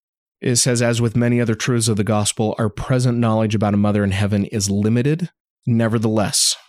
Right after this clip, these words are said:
and that's a critical word there, "we have been given sufficient knowledge to appreciate the sacredness of this doctrine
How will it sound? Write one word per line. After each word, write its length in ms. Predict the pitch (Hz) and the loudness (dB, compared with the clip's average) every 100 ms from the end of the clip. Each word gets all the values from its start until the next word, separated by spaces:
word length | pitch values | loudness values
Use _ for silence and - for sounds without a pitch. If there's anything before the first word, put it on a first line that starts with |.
| _ | _
and 220 | 107 104 107 | -2 0 0
that's 160 | 104 | 0
a 60 | - _ | -4 _
critical 460 | - - 113 - 104 | -6 -2 -2 0 0
word 260 | 101 95 92 | 0 -2 -2
there, 200 | 92 101 _ _ _ | -4 -6 _ _ _
"we 240 | 110 120 131 | -2 0 2
have 140 | 123 | 0
been 120 | 127 117 | 0 0
given 280 | 117 110 104 | 0 0 0
sufficient 760 | - 117 - - 143 170 156 | 0 -2 -4 -4 0 0 0
knowledge 400 | 123 113 110 107 | 0 0 0 -2
to 120 | - 113 | -2 -4
appreciate 520 | - 113 110 110 78 | -2 -2 0 -2 0
the 80 | 95 | 0
sacredness 680 | - 123 120 139 139 135 | 0 0 -2 -2 0 0
of 120 | 139 135 | 0 0
this 160 | 143 | -2
doctrine 560 | - 101 - 104 104 | 0 -2 -2 -2 0